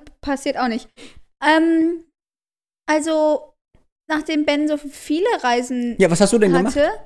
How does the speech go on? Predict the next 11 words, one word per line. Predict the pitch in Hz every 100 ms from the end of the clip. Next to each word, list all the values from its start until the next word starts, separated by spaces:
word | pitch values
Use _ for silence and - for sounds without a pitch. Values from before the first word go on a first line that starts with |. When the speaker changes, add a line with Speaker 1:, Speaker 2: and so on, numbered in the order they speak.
| - - _ _
Speaker 1:
ich | 453 453 453 - - -
seit | 294 294
Mai. | 285 262 233 392 - _ _ _ _ _ _ - _ _ _ _
Seit | 285 294
Mai | 285 294 381
soll | 370
ich | 349
jetzt | 339 339
einen | 320
Recap | 311 294 254
machen? | 240 240 302